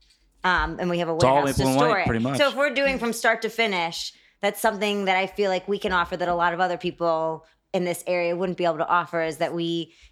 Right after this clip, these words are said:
Speaker 1: get to say, "Okay, we're gonna do your new construction project, and then we're also gonna pick out your furniture, and we're gonna order it, we're gonna inspect it,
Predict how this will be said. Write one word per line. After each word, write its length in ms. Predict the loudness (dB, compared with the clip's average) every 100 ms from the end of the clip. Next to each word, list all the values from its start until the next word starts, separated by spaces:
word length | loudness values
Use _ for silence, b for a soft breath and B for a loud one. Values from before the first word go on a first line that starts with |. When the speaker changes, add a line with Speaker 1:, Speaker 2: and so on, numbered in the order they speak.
| _
Speaker 1:
get 200 | -2 -2
to 80 | -2
say, 200 | -2 0
"Okay, 180 | 0 0
we're 100 | 0
gonna 180 | 0 0
do 360 | 0 -2 0 -2
your 200 | -2 -2
new 160 | -2
construction 500 | -4 -6 -4 -4 -4
project, 580 | 0 0 2 0 -2 -6 -4
and 360 | -2 -2 -2
then 140 | -2 -2
we're 80 | 0
also 280 | -2 -2
gonna 160 | -8 -8
pick 180 | -8 -2
out 160 | -2
your 80 | -2
furniture, 540 | -4 -4 -4 -2 -2 -2
and 160 | -4
we're 160 | -6 -4
gonna 180 | -4 -2
order 280 | -2 0 0
it, 220 | -2 -4 -8 B -4
we're 80 | -4
gonna 140 | -2
inspect 500 | -4 -4 -2 -2 -2
it, 340 | 0 0 -4